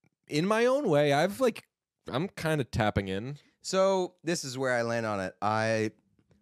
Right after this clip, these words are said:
Speaker 2: I don't care, but I'm interested. <laughs> Like,
Speaker 1: Great way of putting it.
Speaker 2: yeah, like, I,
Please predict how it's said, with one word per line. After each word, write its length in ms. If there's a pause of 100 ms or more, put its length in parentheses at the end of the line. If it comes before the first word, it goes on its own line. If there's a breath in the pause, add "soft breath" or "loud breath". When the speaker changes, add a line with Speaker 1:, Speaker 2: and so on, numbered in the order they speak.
(220)
Speaker 2:
I 60
don't 240
care, 440 (560)
but 80
I'm 100
interested. 580
<laughs> 380
Like, 680 (140)
Speaker 1:
Great 220
way 80
of 80
putting 160
it. 100
Speaker 2:
yeah, 440
like, 260
I, 300